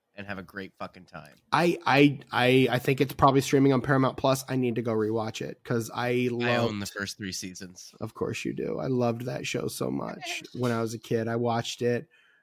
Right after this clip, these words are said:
Speaker 2: religiously. Um,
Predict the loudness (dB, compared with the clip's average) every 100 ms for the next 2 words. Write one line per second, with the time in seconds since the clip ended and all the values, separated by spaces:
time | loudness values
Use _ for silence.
0 | _ -6 -4 2 4 4 4 4 2 0
1 | -2 -4 -10 -12 -16 -20 _ _ _ _
2 | _ -2 2 4 2 2 -2